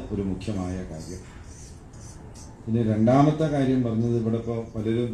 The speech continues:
ദേവി ഭാഗവതം ലഭിക്കുമോ ലഭിക്കുമോ എന്ന് ചോദിച്ചു. അപ്പോൾ ദേവി ഭാഗവതം വേണ്ടവര് ഒന്ന് എത്ര പേർക്ക് വേണം എന്ന് ആലോചിക്കുക. ഏ,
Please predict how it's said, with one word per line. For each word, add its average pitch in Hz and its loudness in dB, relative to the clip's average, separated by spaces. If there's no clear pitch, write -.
ദേവി 107 0
ഭാഗവതം 110 -2
ലഭിക്കുമോ 104 -4
ലഭിക്കുമോ 98 -4
എന്ന് 101 -4
ചോദിച്ചു. 98 -4
അപ്പോൾ 101 -2
ദേവി 104 4
ഭാഗവതം 110 2
വേണ്ടവര് 107 2
ഒന്ന് 104 2
എത്ര 120 -6
പേർക്ക് 120 -2
വേണം 107 -2
എന്ന് 101 0
ആലോചിക്കുക. 90 -2
ഏ, 107 0